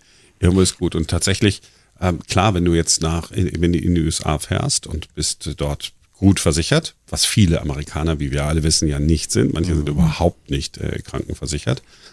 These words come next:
Speaker 1: Ähm, Obamacare hat das ein, hat das ein bisschen geändert. Dann kannst du, wenn du Geld hast, kriegst du alles, was du brauchst. Keine Fragen werden gestellt. Du kriegst wahrscheinlich mehr, als du brauchst,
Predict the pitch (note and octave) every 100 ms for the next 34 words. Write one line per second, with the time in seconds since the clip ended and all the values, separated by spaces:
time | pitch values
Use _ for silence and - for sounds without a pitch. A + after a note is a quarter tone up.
0 | _ - D#2 D2+ D2+ D2+ D#2 - - C#2
1 | D2 D2+ - D2+ - - D#2+ D2 D2+ -
2 | D#2 D#2 D2+ - D#2+ C#2+ D#2+ A2+ - -
3 | - - - A2+ C#3+ - G#2 E2+ D2+ D2
4 | D2 G2+ - - _ - - - - F2
5 | F2+ E2 E2+ - - C2 - A#1+ B1+ C2+
6 | - - - _ _ - - - - -
7 | - _ - - E2 D#2 - D2 D2+ C#2+
8 | C#2 D2 C#2+ - E2+ F2 E2 E2 - D#2
9 | D2 D#2 E2+ C#2+ - D2 C#2+ C#2+ F#2+ -